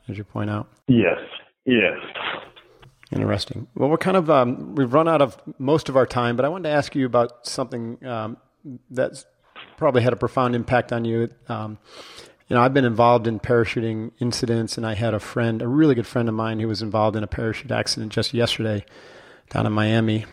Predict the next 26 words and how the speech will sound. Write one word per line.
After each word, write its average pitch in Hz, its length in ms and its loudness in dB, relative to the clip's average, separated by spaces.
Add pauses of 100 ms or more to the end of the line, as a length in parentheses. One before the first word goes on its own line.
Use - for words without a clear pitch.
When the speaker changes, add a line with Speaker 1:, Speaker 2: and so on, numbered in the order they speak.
(100)
Speaker 1:
uh, 104 200 -2
Vice 113 200 0
Admiral 110 240 2
Harward. 110 480 2
So 107 180 -6
God 107 220 -8
bless 107 240 -4
him. 107 80 -8
Hopefully, 110 440 -4
you 113 100 -6
know, 101 100 -6
he's 104 200 -4
survived, 110 520 2
but 107 160 -6
he's 110 200 -10
obviously 110 320 -6
broken 110 600 -2
and 104 160 -8 (260)
is - 80 -20
gonna 117 200 -12
need 113 100 -6
some 113 160 -12
injury 107 380 -6 (260)
or 117 80 0
some 113 160 -6
healing. 113 360 0